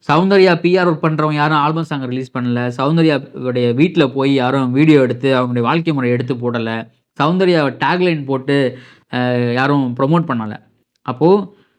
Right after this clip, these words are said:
தமிழன-, எனக்கு புரியல, எனக்கு தமிழ் தமிழ் நீங்க வந்து, தமிழ் தமிழ்னு பேசுறீங்களே, அது ரியாலிட்டி ஷோவுக்கு செட் ஆகாதது. நீங்க தமிழை வளர்க்கணும்னா உங்க பசங்களை ஃபர்ஸ்ட் லாங்குவேஜ் தமிழ் படிக்க வைங்க.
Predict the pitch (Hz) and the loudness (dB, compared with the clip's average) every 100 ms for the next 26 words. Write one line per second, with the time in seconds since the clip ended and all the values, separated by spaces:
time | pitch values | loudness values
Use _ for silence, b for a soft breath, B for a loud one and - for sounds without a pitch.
0 | _ _ 160 190 220 214 185 - _ _ | _ _ 0 2 2 0 -2 -6 _ _
1 | _ _ _ 247 - - 143 139 180 233 | _ _ _ -20 -10 -2 -2 2 4 4
2 | 196 131 120 113 151 190 202 202 196 214 | 4 2 -2 -2 0 0 0 0 0 0
3 | 202 180 165 160 175 180 170 147 135 127 | -2 0 0 2 4 6 6 4 2 2
4 | 120 117 120 - _ _ 147 165 196 175 | 0 -2 -8 -14 _ _ 0 2 2 2
5 | 180 185 214 202 165 175 180 170 127 113 | 0 0 -2 -2 0 0 2 0 -2 -2
6 | 131 101 - _ - 127 139 139 170 202 | -4 -6 -14 _ -6 -2 2 4 4 4
7 | 180 165 143 151 - 131 170 156 117 110 | 2 0 0 0 -2 0 0 0 -2 -8
8 | 110 - _ _ _ _ _ _ _ _ | -10 -18 _ _ _ _ _ _ _ _
9 | - 160 175 165 156 196 226 190 160 175 | -2 0 0 0 0 2 2 2 0 0
10 | 170 139 117 123 160 165 - _ _ - | -2 -4 -6 -2 -2 -2 -8 _ _ -6
11 | 143 147 147 190 180 135 156 156 139 185 | -4 -2 -2 -2 0 0 0 -2 -2 0
12 | 170 156 147 139 156 147 131 139 131 113 | 0 -2 -6 -4 -4 -2 -2 -2 -2 -4
13 | 107 | -8